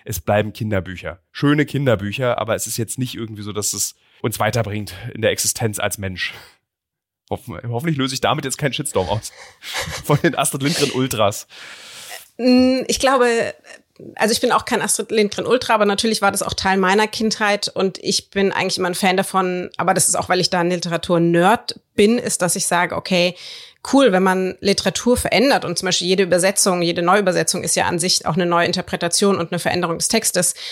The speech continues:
Speaker 2: finde ich's immer super interessant, wenn möglichst viele Gedanken dieser Veränderung mit ins Buch genommen werden, in dem Vorwort, in dem Nachwort, wie auch immer, weil ich dann lerne sozusagen über die Reise, die dieser Text, die diese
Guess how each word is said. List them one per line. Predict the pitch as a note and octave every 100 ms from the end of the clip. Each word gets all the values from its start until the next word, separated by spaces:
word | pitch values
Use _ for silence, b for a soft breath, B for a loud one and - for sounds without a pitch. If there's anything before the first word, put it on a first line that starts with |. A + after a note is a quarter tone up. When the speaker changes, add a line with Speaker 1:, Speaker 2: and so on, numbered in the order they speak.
| B B B _ -
Speaker 2:
finde | - G3+
ich's | F3
immer | G3
super | F3+ B3+ G3+
interessant, | G3+ F#3+ - F#3+ G3+
wenn | F#3 F3
möglichst | F#3 G3 F#3 -
viele | A#3 G#3+
Gedanken | F#3 E3+ F#3 A3 B3 B3 B3+ b b
dieser | F3 F3+
Veränderung | - G#3+ A3+ G#3 G#3+
mit | G3+
ins | G3+ -
Buch | B3 -
genommen | F3 E3 D#3+
werden, | D#3+ D#3
in | -
dem | D#3+
Vorwort, | - A3 G3 F3+
in | E3+
dem | E3
Nachwort, | F3+ G3 - G3 F#3 -
wie | E3
auch | -
immer, | G#3 F#3 F3+
weil | F3
ich | F3
dann | F3 E3 E3+ B B
lerne | F#3 F#3 A3 A#3
sozusagen | G3+ G3+ G3+ F#3 F3+ F#3+
über | F3+
die | E3+
Reise, | E3+ F3+ F#3+
die | F3 E3+
dieser | F#3+ F3 E3
Text, | G#3 G3 - F3+
die | E3+
diese | F#3 E3+ E3 E3